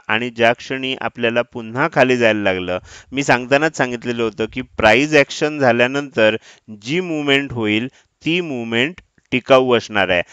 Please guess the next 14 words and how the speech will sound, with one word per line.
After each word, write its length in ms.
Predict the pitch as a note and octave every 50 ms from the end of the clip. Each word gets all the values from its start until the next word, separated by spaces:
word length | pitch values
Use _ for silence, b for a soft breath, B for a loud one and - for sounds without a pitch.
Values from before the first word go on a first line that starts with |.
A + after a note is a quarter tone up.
| B B B
आणि 180 | - A#2 B2+ C#3+
हे 180 | C#3 D3+ E3 F3
देखील 300 | F#3+ F3+ F3 F#3+ F#3+ E3+
सांगितलेलं 540 | E3 D3+ C#3+ C#3 C#3 B2+ C3 C3 B2+ B2
होतं 340 | B2 A#2 A2 A2 A#2 A2+ A2+ - b b b b -
की 80 | D3
साडे 300 | C#3+ - A#2+ A2 A2+ B2
दहा, 280 | C3 C#3 D3 E3 E3+ D#3+
अकरा 300 | D3+ - - C#3+ D3 D3+
नंतर 360 | D3+ D3 C#3+ C#3+ C#3+ D#3+ D#3
आपल्याला 360 | D3+ C3+ - C#3+ C#3 C#3 C#3
जर 180 | C3+ C3+ C#3 C3+
ब्रेकआउट 520 | B2 B2+ B2 A#2 - B2+ A#2 A#2 A2+ A2
आला, 300 | G#2+ G#2 G2+ G2+ F#2+ F#2+